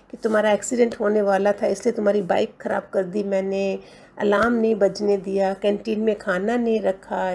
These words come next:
एसी का short circuit हो जाता, आज तुम्हारा दिन ऐसा निकलने वाला था। तो it means भगवान हम सबके भले के लिए बैठे हैं, फिर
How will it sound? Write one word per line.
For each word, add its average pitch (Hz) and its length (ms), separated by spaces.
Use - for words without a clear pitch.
एसी 214 300
का 220 140
short - 420
circuit 226 500
हो - 80
जाता, 196 400
आज 220 180
तुम्हारा 240 320
दिन 233 240
ऐसा 214 280
निकलने 226 560
वाला 202 320
था। - 300
तो 294 60
it 285 180
means 302 340
भगवान 269 560
हम 277 180
सबके 262 460
भले 240 300
के 269 180
लिए 254 200
बैठे 208 500
हैं, 226 340
फिर 285 400